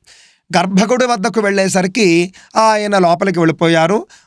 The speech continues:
మామూలుగా ఇంకెవరిని కూడా లోపలికి అనుమతించరు కాబట్టి అర్చకులు ఆ విధమైనటువంటి నియమనిష్టలతో ఉండే పీఠాధిపతులు తప్ప ఇంకెవరిని కూడా అనుమతించరు కాబట్టి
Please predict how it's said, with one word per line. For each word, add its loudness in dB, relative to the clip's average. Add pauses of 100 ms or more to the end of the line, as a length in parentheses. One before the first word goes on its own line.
మామూలుగా 0
ఇంకెవరిని -2
కూడా 0
లోపలికి -2
అనుమతించరు 0
కాబట్టి -2
అర్చకులు -2
ఆ 2
విధమైనటువంటి 0
నియమనిష్టలతో 0
ఉండే 0
పీఠాధిపతులు -2
తప్ప -4 (440)
ఇంకెవరిని -2
కూడా 0
అనుమతించరు 0
కాబట్టి -2